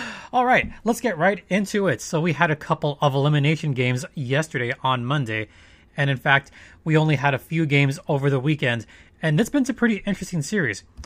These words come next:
Going into Monday's action, all four of these series were tie-, or were three to one. No tied series, no sweeps. Every series was three to one. The Islanders are ahead three to one. The Vegas Golden Knights are ahead three to one.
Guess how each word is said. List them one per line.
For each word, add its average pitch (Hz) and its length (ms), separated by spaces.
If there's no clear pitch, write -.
Going 214 340
into 214 420
Monday's 190 560
action, 156 460
all 170 300
four 185 460
of 175 200
these 165 180
series 151 320
were 143 200
tie-, 160 340
or 160 260
were 156 360
three 170 340
to 208 80
one. 165 420
No 160 300
tied 196 380
series, 143 440
no 160 260
sweeps. 214 440
Every 190 320
series 185 340
was 180 140
three 147 220
to 156 100
one. 165 300
The 123 220
Islanders 165 460
are 131 100
ahead 123 260
three 127 140
to 117 100
one. 113 340
The 156 120
Vegas 143 440
Golden 151 240
Knights 185 200
are 165 80
ahead 131 260
three 131 120
to 123 100
one. 117 380